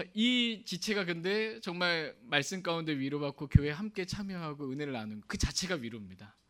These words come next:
네. 하나님께서는, 어, 저와 여러분들이 "서로 위로하라."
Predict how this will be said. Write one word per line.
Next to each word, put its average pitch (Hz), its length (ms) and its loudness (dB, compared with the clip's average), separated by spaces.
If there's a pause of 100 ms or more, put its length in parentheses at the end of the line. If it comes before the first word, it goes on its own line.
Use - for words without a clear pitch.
(420)
네. 92 320 -12 (760)
하나님께서는, 185 960 2 (100)
어, 127 200 -6
저와 151 340 -2
여러분들이 127 440 -6
"서로 247 420 -4
위로하라." 131 1040 -2